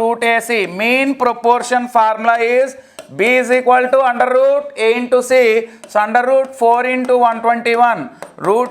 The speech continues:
four to root one twenty-one eleven. Two into eleven value is twenty-two. That is given in the first option. రెండు వేల ఐదు వందల ఇరవై రూపాయల మొత్తాన్ని సంవత్సరానికి ఇరవై శాతం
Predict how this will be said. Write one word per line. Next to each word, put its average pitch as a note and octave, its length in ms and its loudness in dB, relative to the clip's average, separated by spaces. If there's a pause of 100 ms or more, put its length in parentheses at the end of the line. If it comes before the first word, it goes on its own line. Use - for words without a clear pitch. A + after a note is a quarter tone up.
(120)
four C4 200 2 (220)
to B3 100 2 (760)
root A#3 200 0 (100)
one A#3+ 140 -2
twenty-one B3 460 0
eleven. A#3+ 340 2 (420)
Two G#3+ 140 2 (100)
into B3+ 260 2
eleven B3 280 2 (100)
value A#3 340 0 (180)
is A#3+ 120 -2 (300)
twenty-two. A#3 580 4 (460)
That F3+ 180 0
is F#3+ 120 -8
given G#3+ 240 2
in A3+ 140 -6
the C4 80 4 (800)
first E3 240 -2 (120)
option. A3 380 -2 (500)
రెండు A#3+ 260 2
వేల C#4+ 220 2 (280)
ఐదు A3+ 140 0
వందల C4+ 260 0
ఇరవై C4 160 0 (100)
రూపాయల B3+ 440 0 (400)
మొత్తాన్ని B3 520 -2 (220)
సంవత్సరానికి B3 800 2 (220)
ఇరవై A#3 240 4 (140)
శాతం A#3+ 340 0